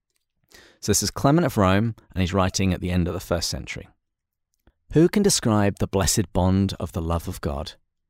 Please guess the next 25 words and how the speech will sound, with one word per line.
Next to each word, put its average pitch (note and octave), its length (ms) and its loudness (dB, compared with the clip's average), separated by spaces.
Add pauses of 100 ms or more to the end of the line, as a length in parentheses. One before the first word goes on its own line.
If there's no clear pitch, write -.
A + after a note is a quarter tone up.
(360)
What G3 200 2
man C3+ 260 4
is - 140 -2
able A#2+ 200 0
to G2+ 100 -8
tell A#2 200 0
the G#2+ 140 -2
excellence - 600 -6 (100)
of F#2 120 -2
its - 120 -6
beauty G#2+ 500 -2 (400)
as B2 120 0
it C3+ 160 -2
ought B2 220 0
to - 100 -6
be B2 100 -2
told? A#2 480 -2 (720)
The - 180 -2
height E3 260 2
to - 80 -2
which B2+ 180 0
love A2+ 300 2
exalts A#2 460 -2
is A#2 100 0
unspeakable. - 800 -2